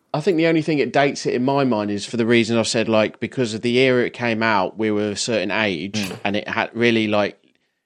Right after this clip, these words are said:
Speaker 1: tapped into that in s-, term, you know, that sort of teenage,
Speaker 2: Yeah.
Speaker 1: what's wrong with the world sort of thing. But I wouldn't say it's dated, date. It's sort of more nostalgia,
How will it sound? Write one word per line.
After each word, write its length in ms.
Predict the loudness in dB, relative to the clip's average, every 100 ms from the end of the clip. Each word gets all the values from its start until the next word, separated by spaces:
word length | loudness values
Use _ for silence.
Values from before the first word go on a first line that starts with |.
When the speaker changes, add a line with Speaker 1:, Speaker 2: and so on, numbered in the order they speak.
| _ _
Speaker 1:
tapped 380 | -2 -2 -2 -4
into 320 | -2 -2 -2
that 260 | -2 -2 -6 _ _ _
in 120 | -6 -6
s-, 120 | -8 -12
term, 380 | -6 -4 -4 -6 _
you 80 | -6
know, 140 | -2 0
that 200 | 0 -2
sort 240 | -2 -2
of 180 | -4 -10 _ _ _ _ _ _ _
teenage, 840 | -2 0 2 0 0 -4 -8 -10 -14 2
Speaker 2:
Yeah. 300 | 4 4 -2 -16 -20 -12
Speaker 1:
what's 260 | -10 -6 2
wrong 220 | 2 2
with 120 | -2
the 60 | 0
world 380 | 2 4 2 -2
sort 180 | -4
of 80 | -4
thing. 320 | -2 0 -2
But 160 | -2 0
I 80 | 0
wouldn't 240 | 0 -2 -2
say 240 | 0 0
it's 160 | -2 -10 _
dated, 680 | -2 -2 -2 -8 -10 -12 _
date. 360 | -4 -2 -4 -8
It's 100 | -8
sort 200 | -4 -2
of 80 | -2
more 220 | -2 -2
nostalgia, 640 | -4 -4 0 0 -2 -6